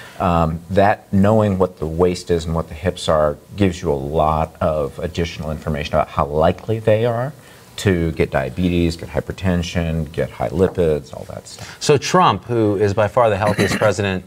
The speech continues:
Speaker 2: in the history of presidents, is gonna live to four hundred and seventy-three.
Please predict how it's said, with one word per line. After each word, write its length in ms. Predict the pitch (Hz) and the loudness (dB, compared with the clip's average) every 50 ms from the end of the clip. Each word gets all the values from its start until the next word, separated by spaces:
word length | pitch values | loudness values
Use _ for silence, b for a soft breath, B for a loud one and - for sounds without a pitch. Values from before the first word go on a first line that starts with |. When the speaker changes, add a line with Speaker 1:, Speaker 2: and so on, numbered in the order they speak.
| - | -6
Speaker 2:
in 100 | - 104 | -4 -2
the 80 | 95 92 | -2 -2
history 440 | 90 98 123 113 - - - 104 90 | 0 0 -2 -2 -2 -2 -2 -2 -2
of 120 | 80 - | -2 -2
presidents, 520 | - - 107 107 101 117 127 135 135 - - | 0 2 2 2 2 2 0 -2 -4 -4 -8
is 80 | 95 | -6
gonna 180 | - 110 101 98 | -4 -2 0 0
live 160 | 104 104 101 | 0 0 -2
to 80 | - 98 | -4 -8
four 220 | - - 110 101 | -2 -2 0 0
hundred 160 | 117 117 104 | 0 -2 -4
and 100 | 92 87 | -4 -4
seventy-three. 840 | 82 - 98 92 90 80 80 - - 110 107 101 85 80 78 78 | -2 -2 -2 -2 -4 -6 -8 -6 -4 -2 0 0 0 -2 -4 -8